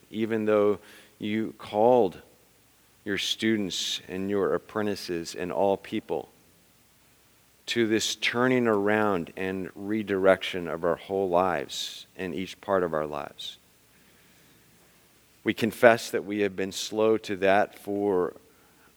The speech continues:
a variety of reasons, including habit and our intransience and our unwillingness to let go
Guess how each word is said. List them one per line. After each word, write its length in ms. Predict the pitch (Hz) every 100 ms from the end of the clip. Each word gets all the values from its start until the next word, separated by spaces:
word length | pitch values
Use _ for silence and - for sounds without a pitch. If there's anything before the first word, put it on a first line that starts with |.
| _
a 100 | 98
variety 640 | 95 101 98 95 104 104 95
of 160 | 80
reasons, 540 | 85 82 78 78 76 -
including 640 | 90 90 - 107 95 87
habit 560 | - - 92 92 73 - _ _ _ _ _ _ _ _ _ _ _ _ _ _ _ -
and 340 | 98 95 90 - _ _ _ _ _ _ _ _ _ _ _ _ _ -
our 160 | 90
intransience 1080 | 95 95 - 98 104 87 78 60 - - - _ _ _ _ _ _ _ _ _ _ _ _ _ _ _ _ -
and 80 | 95
our 180 | 90 82
unwillingness 800 | 95 90 98 98 90 80 65 -
to 140 | -
let 320 | 90 95 92 80
go 360 | 90 80 71